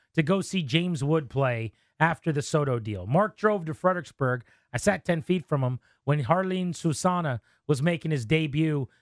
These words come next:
and pumping a hundred three miles an hour 'cause he couldn't believe that this high school aged prospect that they just got touched one oh two a bunch. I mean, this guy does still love ball. He was sitting there knee to knee with Rizzo when they called,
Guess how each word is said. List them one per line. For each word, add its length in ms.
and 160
pumping 300
a 40
hundred 260
three 140
miles 340
an 60
hour 280
'cause 200
he 100
couldn't 280
believe 440
that 200
this 160
high 140
school 400
aged 380
prospect 560
that 120
they 140
just 240
got 260
touched 300
one 180
oh 100
two 360
a 40
bunch. 460
I 40
mean, 80
this 160
guy 240
does 320
still 300
love 320
ball. 400
He 120
was 180
sitting 300
there 160
knee 160
to 100
knee 160
with 180
Rizzo 360
when 180
they 140
called, 420